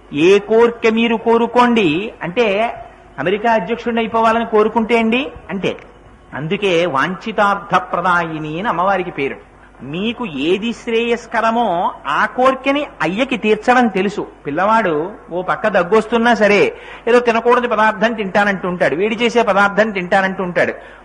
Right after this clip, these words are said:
ముక్కు కారిపోతూ ఉంటుంది, పానకం తాగుతానంటాడు. అమ్మ ఇస్తుందా? ఇవ్వదు. వాడికి ఏది కావాలో అది ఇస్తుంది. అలా మన శ్రేయస్సు పరమాత్మకి తెలుసు.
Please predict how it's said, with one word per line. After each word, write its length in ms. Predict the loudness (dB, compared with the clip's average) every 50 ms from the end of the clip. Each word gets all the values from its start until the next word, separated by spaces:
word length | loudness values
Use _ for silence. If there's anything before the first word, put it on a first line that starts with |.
| -8 -6
ముక్కు 220 | -6 -6 -6 -4
కారిపోతూ 540 | -2 0 0 0 0 0 0 0 0 0 -2
ఉంటుంది, 480 | -2 -2 -2 -4 -2 -2 -2 -2 -4
పానకం 440 | -4 -2 0 0 0 0 0 -2 -2
తాగుతానంటాడు. 680 | 0 2 2 2 2 2 0 0 0 0 0 0 0
అమ్మ 180 | 0 0 0 -2
ఇస్తుందా? 520 | -4 -4 -4 -2 0 2 4 2 2 0 -4 -10 -20 -20 -20 -20 -20 -16 -10 -8
ఇవ్వదు. 400 | -2 0 2 2 2 2 0 -2 0
వాడికి 400 | 0 2 2 0 -2 -2 -4 -2
ఏది 120 | -2 -4
కావాలో 400 | -2 2 2 4 4 4 2 2
అది 260 | 0 0 -2 -2 -2
ఇస్తుంది. 420 | -4 -6 -8 -10 -12 -10 -10 -10 -10 -8 -8
అలా 380 | -4 0 0 2 2 2 0 -2
మన 320 | -2 -2 -2 -2 -2 -2
శ్రేయస్సు 600 | -4 -4 -6 -4 -4 -2 -2 -4 -6 -6 -6 -6
పరమాత్మకి 600 | -4 -2 -2 0 0 0 -2 -4 -4 -8 -8 -8
తెలుసు. 300 | -8 -10 -12 -12 -16 -20